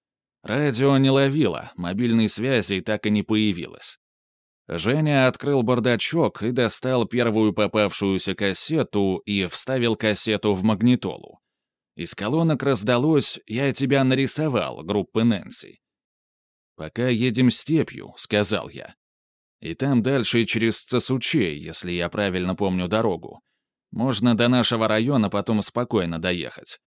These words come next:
«Ты когда тут успел дороги выучить?» — удивился Женя.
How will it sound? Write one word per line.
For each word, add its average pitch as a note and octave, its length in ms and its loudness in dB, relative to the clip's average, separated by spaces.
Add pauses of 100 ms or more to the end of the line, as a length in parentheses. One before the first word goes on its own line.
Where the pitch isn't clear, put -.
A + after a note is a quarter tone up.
(600)
«Ты E2 100 -12
когда F#2 400 -2
тут E3 160 -2
успел D#3+ 360 0
дороги D3 380 4
выучить?» — G#2+ 600 -2 (180)
удивился F#2 600 -2
Женя. F2+ 420 -4